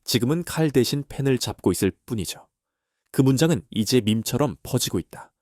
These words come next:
닭 썰던 손이 억대 사인펜을 잡았다. 이찬원의 성공은 화려함보다 진심의 결과였다. 그는 여전히 무대에서 팬에게 인사하고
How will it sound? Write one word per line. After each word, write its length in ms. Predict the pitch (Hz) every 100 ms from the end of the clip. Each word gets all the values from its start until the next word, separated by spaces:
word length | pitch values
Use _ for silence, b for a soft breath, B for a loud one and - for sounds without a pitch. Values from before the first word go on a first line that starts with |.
| _ _ _ _
닭 200 | - 101
썰던 340 | - 117 113
손이 380 | 107 113 123 139 - _ _
억대 420 | 104 - - 113
사인펜을 580 | 110 113 107 95 95 85
잡았다. 540 | - - 85 - - _ _ _ _ _ -
이찬원의 480 | 107 - 117 113
성공은 420 | 113 113 101 120 - -
화려함보다 840 | - 139 143 135 120 117 127 123 -
진심의 540 | - 110 101 104 95
결과였다. 640 | - 87 85 78 - - _ _ _ _ _
그는 320 | - 139 143 78
여전히 300 | 95 120 151
무대에서 600 | 110 104 120 113 - 110 -
팬에게 320 | - 139 123
인사하고 580 | 107 107 110 98 78